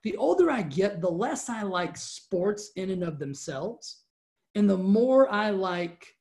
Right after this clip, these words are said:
the individual units of what sports bring to the table. And what I mean by that is, I am a Nick Saban fan,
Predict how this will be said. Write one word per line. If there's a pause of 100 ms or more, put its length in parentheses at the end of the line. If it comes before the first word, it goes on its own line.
(720)
the
individual
units
of
what
sports
bring
to
the
table.
And
what
I
mean
by
that
is, (560)
I
am
a
Nick
Saban
fan,